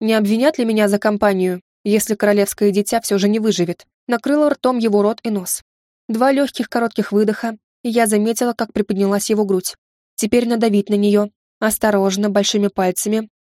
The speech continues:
тридцать раз. И снова два выдоха. А следом опять надавить, продолжая наблюдать за маленьким пациентом. Помешать мне никто не пытался.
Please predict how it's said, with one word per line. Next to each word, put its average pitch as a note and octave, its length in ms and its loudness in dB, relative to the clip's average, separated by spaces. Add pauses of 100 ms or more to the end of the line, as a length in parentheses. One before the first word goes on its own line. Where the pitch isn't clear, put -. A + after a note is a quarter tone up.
(100)
тридцать G#3+ 400 -2
раз. F#3 320 -6 (320)
И C4 100 2
снова A#3 340 0
два G#3+ 180 2
выдоха. F#3+ 460 0 (360)
А G#3 100 0
следом A3 380 0
опять A3+ 280 0
надавить, G3+ 460 0 (220)
продолжая G#3 540 2
наблюдать G3+ 400 0
за G3+ 120 2
маленьким G3 420 -2
пациентом. F3+ 680 -4 (480)
Помешать C4 460 0
мне C4 120 -2
никто B3+ 240 -2
не B3 100 -2
пытался. B3 540 -4